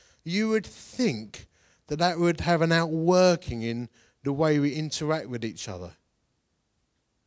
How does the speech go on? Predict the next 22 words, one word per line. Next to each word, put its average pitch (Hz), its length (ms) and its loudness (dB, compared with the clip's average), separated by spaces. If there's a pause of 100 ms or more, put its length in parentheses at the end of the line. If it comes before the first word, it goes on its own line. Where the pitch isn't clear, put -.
(420)
You 160 160 4
would 175 120 4
at 190 80 -2
least 196 440 2
hope 160 260 0
so. 87 260 -10 (640)
And 190 280 0
yet, 202 380 -2 (600)
and 170 220 -2
yet, 170 260 0
and 117 140 -8
some 190 220 0
of 185 60 0
you - 100 -4
<laughs> - 60 -10
might 185 100 0
have 175 100 0
heard 175 180 2
me 165 100 -2
say 156 220 0
this 151 120 -2
before, 127 400 -6